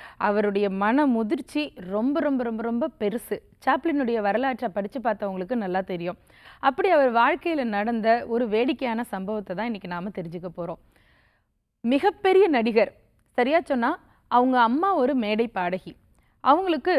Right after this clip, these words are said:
மேடையில பாடுறது தான் தொழில், அதுல வர்ற வருமானம் தான். ரொம்ப குறைவான வருமானத்துல தான் பிள்ளைய வளர்த்தாங்க. ஒரு மேடையில பாடிக்கிட்டு இருக்கிற போது அவங்க அம்மா மயக்கம் அடைஞ்சு விழுந்துடுறாங்க.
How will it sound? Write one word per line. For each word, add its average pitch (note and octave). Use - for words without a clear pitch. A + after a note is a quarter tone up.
மேடையில C#4
பாடுறது C#4+
தான் D4+
தொழில், A#3+
அதுல G#3
வர்ற G#3
வருமானம் G3
தான். F#3+
ரொம்ப E4
குறைவான C#4
வருமானத்துல G#3
தான் C4
பிள்ளைய A3+
வளர்த்தாங்க. F#3
ஒரு C#4+
மேடையில F4
பாடிக்கிட்டு D4+
இருக்கிற B3+
போது A#3+
அவங்க A3+
அம்மா A#3
மயக்கம் B3+
அடைஞ்சு G#3
விழுந்துடுறாங்க. G3+